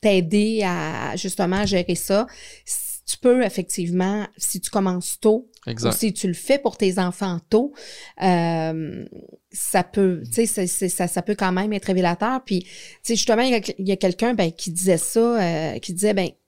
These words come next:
Speaker 1: tu sais, des fois, on a, on a tendance à dire, « Oh, nos enfants vont se débrouiller, ils s'arrangeront, nous autres, on s'est débrouillés, ils vont s'arranger. »
Speaker 2: Mhm.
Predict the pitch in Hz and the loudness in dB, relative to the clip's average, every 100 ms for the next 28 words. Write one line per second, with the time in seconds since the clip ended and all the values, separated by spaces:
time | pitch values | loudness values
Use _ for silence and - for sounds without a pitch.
0 | _ _ _ - 247 226 247 233 196 - | _ _ _ -6 -2 0 2 2 2 2
1 | 196 185 190 180 226 233 180 170 214 240 | 2 2 2 2 0 0 0 2 2 2
2 | 208 208 208 202 247 233 185 175 190 202 | 2 2 0 -2 -2 -2 -2 -2 -2 -2
3 | 220 - - - 185 214 208 208 202 240 | -4 -8 -18 -6 -2 0 2 0 2 0
4 | 220 240 247 196 202 180 180 196 240 220 | 0 0 -2 -4 -4 -4 -2 -2 0 -2
5 | 190 202 196 185 214 226 | 0 -2 0 0 0 -2